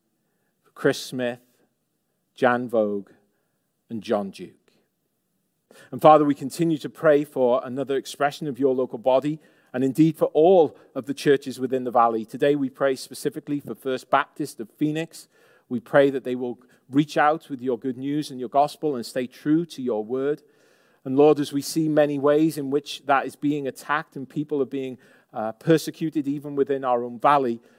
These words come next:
for standing true on your word, would you come around those brothers and sisters in Christ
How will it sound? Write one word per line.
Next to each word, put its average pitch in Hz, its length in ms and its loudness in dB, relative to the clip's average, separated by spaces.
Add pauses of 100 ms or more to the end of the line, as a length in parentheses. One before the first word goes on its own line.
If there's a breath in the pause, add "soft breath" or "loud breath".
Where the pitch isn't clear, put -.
(180 soft breath)
for 123 100 -8
standing 135 440 -2
true 160 300 2
on 151 100 -2
your 127 180 -2
word, 101 300 -10
would 123 160 -14
you 139 100 -6
come 147 260 -6
around 147 340 -2
those 143 160 0
brothers 143 400 -2
and 143 100 -14
sisters 131 440 -10
in 120 120 -16
Christ - 520 -12